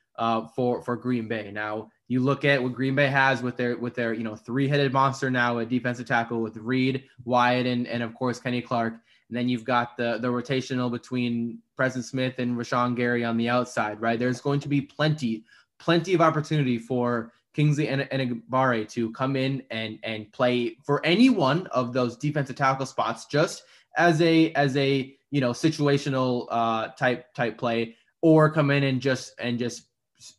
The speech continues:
be that true edge, uh, for a, for, you know, a, a play or two on a drive. Um, I'm really excited to see what, what he can do now. His tangibles or his measurables didn't jump off the charts during his pro day,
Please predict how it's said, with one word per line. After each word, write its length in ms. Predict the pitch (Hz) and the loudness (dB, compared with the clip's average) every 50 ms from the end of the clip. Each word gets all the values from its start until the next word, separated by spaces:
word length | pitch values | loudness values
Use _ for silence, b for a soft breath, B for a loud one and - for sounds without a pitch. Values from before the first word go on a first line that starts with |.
| _ _ _ - - 143 123 | _ _ _ -14 -10 -4 0
be 120 | 131 131 | 0 2
that 220 | 127 127 120 - | 2 2 0 -2
true 440 | - - - 143 139 139 135 135 131 - | -6 -2 0 2 4 4 2 0 0 -2
edge, 420 | 123 131 127 127 120 113 113 - _ _ _ _ _ _ _ | -2 0 0 -2 -4 -8 -12 -14 _ _ _ _ _ _ _
uh, 420 | - 117 117 117 113 110 110 110 110 | -4 -2 0 0 0 -2 -4 -6 -8
for 260 | - - 127 123 120 | -4 -2 0 0 0
a, 80 | 120 - _ _ _ | -2 -4 _ _ _
for, 220 | 123 120 117 - | -6 -4 -4 -4
you 80 | 120 123 | -4 -4
know, 180 | 113 107 107 107 | -4 -4 -4 -6
a, 240 | - - 110 - - 120 | -6 -6 -6 -6 -4 -4
a 80 | 117 | -6
play 260 | 117 - 147 135 127 | -4 -2 0 0 0
or 80 | 127 120 | 0 -2
two 220 | - - 143 131 | -2 -2 -2 0
on 120 | 123 123 117 | 0 0 -2
a 80 | 113 | -4
drive. 480 | 113 113 117 117 117 117 110 110 107 - _ _ _ _ _ _ _ - | -4 -2 0 2 2 2 0 -2 -6 -10 _ _ _ _ _ _ _ -4
Um, 360 | 113 113 113 113 110 107 - - | -2 0 0 0 -2 -4 -4 0
I'm 260 | 127 139 139 135 131 | 0 2 2 2 4
really 340 | 139 151 160 165 165 165 165 | 6 8 8 10 10 8 8
excited 380 | 156 156 - 151 143 147 143 135 | 6 6 4 4 4 6 4 2
to 80 | 131 | -2
see 300 | 131 - 143 135 131 131 | -2 -2 0 2 2 2
what, 260 | 127 120 123 120 110 | 2 2 0 0 0
what 140 | 117 123 123 | -2 -2 -2
he 80 | 135 127 | -2 -2
can 180 | 135 127 123 | -2 -2 -2
do 240 | 117 131 131 123 113 | 0 0 0 0 0
now. 460 | 110 110 110 107 110 110 107 - - - | -2 -4 -6 -4 -4 -6 -6 -8 -10 -8
His 280 | 123 120 117 113 113 113 - - - | -6 -4 -4 -4 -4 -8 -12 -18 -8
tangibles 640 | - 143 139 143 143 135 139 123 135 135 135 123 120 | -2 0 2 2 2 2 0 2 2 2 2 2 -2
or 40 | 113 | -4
his 100 | 107 110 | -4 -2
measurables 580 | 127 127 123 127 131 120 127 127 127 131 113 | -2 -2 -2 -2 -4 -2 0 0 0 -2 -2
didn't 280 | 117 127 123 117 113 110 | -2 -2 -2 -2 -4 -2
jump 260 | 127 127 127 123 131 | -2 -2 -2 0 0
off 180 | 131 123 120 - | 0 0 0 -2
the 80 | 127 | -4
charts 380 | 120 - 135 123 123 120 120 - - | -2 0 2 2 2 0 -2 -6 -6
during 300 | 127 127 127 123 120 120 | -4 -2 -2 -2 -2 -4
his 100 | 113 113 | -6 -6
pro 260 | - - 123 123 123 | -6 -4 -2 -2 0
day, 360 | 123 123 120 120 120 117 | 0 0 0 -2 -2 -4